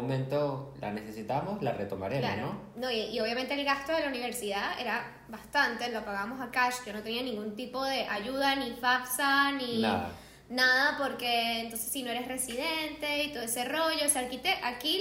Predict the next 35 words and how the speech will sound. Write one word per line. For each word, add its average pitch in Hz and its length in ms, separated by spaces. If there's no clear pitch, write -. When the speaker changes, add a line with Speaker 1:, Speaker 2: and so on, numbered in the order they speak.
Speaker 2:
literal 269 480
todo 247 240
es 254 80
para 269 520
sacarte 214 480
más 226 140
dinero. 226 320
Y 269 100
obviamente 277 480
Nico 269 240
me 277 180
estaba, 226 380
pues, 247 240
apoyando 220 460
muchísimo. 233 680
Y 240 380
creo 247 240
que 269 340
eso 262 260
es 277 200
una 269 240
de 247 60
las 226 100
cosas 226 320
por 262 100
las 247 120
que 208 300
Nicole 214 340
y - 20
yo 247 120
decidimos 226 460
tener 214 380
las 220 240
cuentas 220 640
mancomunadas. 208 840